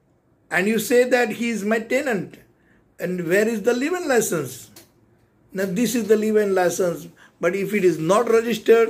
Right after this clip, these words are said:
it is not paid with the proper stamp duty, then definitely it will be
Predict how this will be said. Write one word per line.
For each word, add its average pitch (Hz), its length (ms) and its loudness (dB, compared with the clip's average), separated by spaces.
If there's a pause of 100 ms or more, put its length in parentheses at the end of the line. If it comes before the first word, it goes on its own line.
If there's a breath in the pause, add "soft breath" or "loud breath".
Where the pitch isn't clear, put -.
it 175 140 -6
is 180 240 -4
not 185 560 -2
paid 214 220 2
with 208 100 -4
the - 280 -2
proper 185 380 0
stamp 208 320 -2
duty, 208 320 -10 (320 loud breath)
then 180 300 -2
definitely 170 640 0
it 160 120 -6
will 165 160 -2
be 180 380 -6